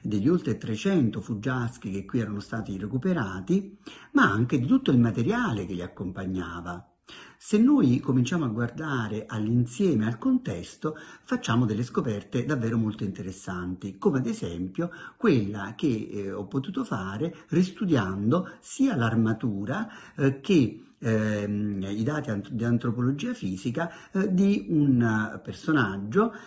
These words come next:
eh, dell'età di circa quarantacinque anni,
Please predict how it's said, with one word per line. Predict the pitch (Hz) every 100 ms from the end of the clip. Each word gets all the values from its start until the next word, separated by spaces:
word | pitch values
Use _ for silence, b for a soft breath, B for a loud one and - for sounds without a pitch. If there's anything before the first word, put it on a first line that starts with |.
| B
eh, | 110 107 95
dell'età | 107 104 -
di | 101
circa | 101 131 110
quarantacinque | 110 110 117 - 190 208 226
anni, | 110 104 113 156 196